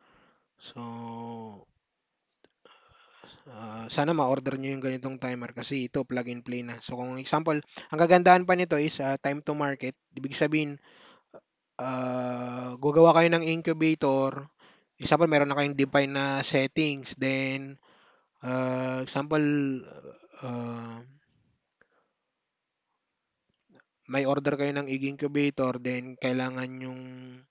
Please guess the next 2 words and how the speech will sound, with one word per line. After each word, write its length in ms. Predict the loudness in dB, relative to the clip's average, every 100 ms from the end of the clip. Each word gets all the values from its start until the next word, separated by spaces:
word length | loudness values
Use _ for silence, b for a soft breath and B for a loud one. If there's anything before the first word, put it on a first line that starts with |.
| _ b b b b -8
ah, 720 | -4 -4 -4 -6 -6 -6 -8 -10 -12
i-, 960 | -6 -4 -2 -4 -4 -6 -6 -8 -10